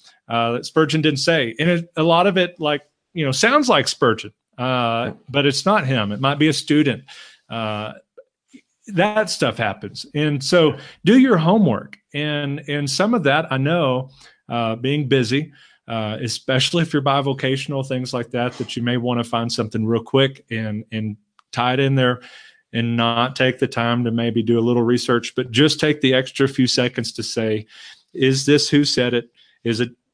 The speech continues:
Speaker 1: did I come up with it? If I didn't, who said it?" You know, and, and just be faithful with your, uh,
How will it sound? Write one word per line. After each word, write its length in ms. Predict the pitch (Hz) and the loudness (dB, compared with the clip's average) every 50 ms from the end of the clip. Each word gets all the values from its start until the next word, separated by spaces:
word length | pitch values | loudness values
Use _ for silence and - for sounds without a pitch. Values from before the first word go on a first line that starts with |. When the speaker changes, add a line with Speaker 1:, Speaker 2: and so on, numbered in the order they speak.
| _ _ _ 131 | _ _ _ -2
Speaker 1:
did 140 | 123 131 | 0 2
I 140 | 123 123 147 | 2 2 2
come 240 | 160 - 196 175 139 | 2 0 0 2 2
up 160 | 120 117 - | 0 0 0
with 180 | 120 113 104 - | 0 -2 0 -2
it? 260 | 127 147 175 156 151 | -4 -4 -6 -4 0
If 160 | 143 131 127 135 | 0 0 2 2
I 80 | 131 | 2
didn't, 340 | 131 160 160 139 135 139 - | 4 2 2 2 0 -2 0
who 160 | 131 139 156 | 2 4 4
said 260 | 156 - - 120 120 | 4 2 0 0 0
it?" 160 | 127 143 139 - | 0 0 -2 -2
You 120 | 147 160 | -2 0
know, 160 | 175 180 180 | 0 0 0
and, 80 | 180 180 | 0 -2
and 280 | 175 175 175 165 151 | -4 -4 -4 -4 -4
just 240 | - - 185 170 - - | -4 -4 -4 -2 -2 -4
be 100 | 202 170 | -4 -4
faithful 480 | - - 156 156 151 - - 143 127 | -2 0 0 0 -2 -2 -4 -4 -2
with 260 | 120 135 131 139 - | -2 -4 -4 -4 -4
your, 220 | 131 123 117 113 113 - - - - _ _ _ | -4 -4 -4 -4 -6 -12 -20 -20 -20 _ _ _
uh, 420 | 120 117 110 104 104 104 104 107 | -8 -6 -6 -4 -4 -6 -6 -8